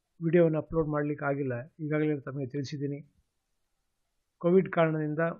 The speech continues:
ಒಂದು ಮಧ್ಯದಲ್ಲಿ ಒಂದೆರಡು ದಿನ ವ್ಯತ್ಯಯ ಉಂಟಾಗ್ಬೋದು ಅಂತೇಳಿ. So ಎಂದಿನಂತೆ ಇವತ್ತು ಪಿ ಎಸ್ ಐ ಗೈಡ್ ಭಾಗ ನಲವತ್ತೊಂಬತ್ತು ಮುಂದುವರಿತಾ ಇದೆ.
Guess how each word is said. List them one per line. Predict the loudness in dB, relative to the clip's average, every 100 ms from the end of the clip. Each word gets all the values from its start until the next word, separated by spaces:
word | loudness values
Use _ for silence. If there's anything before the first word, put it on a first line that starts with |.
| -14
ಒಂದು | -8 -4 -2 -2 -4
ಮಧ್ಯದಲ್ಲಿ | -6 2 2 2
ಒಂದೆರಡು | 0 0 -2 -2
ದಿನ | -6 -6
ವ್ಯತ್ಯಯ | -8 -2 0
ಉಂಟಾಗ್ಬೋದು | 0 2 2 2 0 -4
ಅಂತೇಳಿ. | -6 -8 -10 -12 _ _ _ _ _ _ _ _ _ _ _
So | 2
ಎಂದಿನಂತೆ | 6 8 8 8 6
ಇವತ್ತು | 4 2 -4
ಪಿ | -2 -2
ಎಸ್ | 0 4
ಐ | 4
ಗೈಡ್ | 4 0 0
ಭಾಗ | -6 -4 -2
ನಲವತ್ತೊಂಬತ್ತು | -4 -2 -4 -2 -6 -6 -6
ಮುಂದುವರಿತಾ | -4 2 2 2 -2
ಇದೆ. | -2 -4